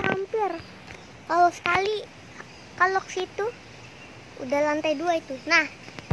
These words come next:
ini sudah lantai dua nih. Sepertinya dia akan atraksi.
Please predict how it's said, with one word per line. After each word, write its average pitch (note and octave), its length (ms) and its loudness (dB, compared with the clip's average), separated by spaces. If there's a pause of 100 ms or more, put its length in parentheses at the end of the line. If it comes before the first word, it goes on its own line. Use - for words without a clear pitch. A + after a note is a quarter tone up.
ini G4+ 240 6
sudah F4+ 320 4 (880)
lantai E4+ 400 6
dua F4+ 320 6
nih. C#4+ 240 0 (1300)
Sepertinya D4+ 560 4
dia E4+ 240 8
akan E4 240 4
atraksi. - 560 2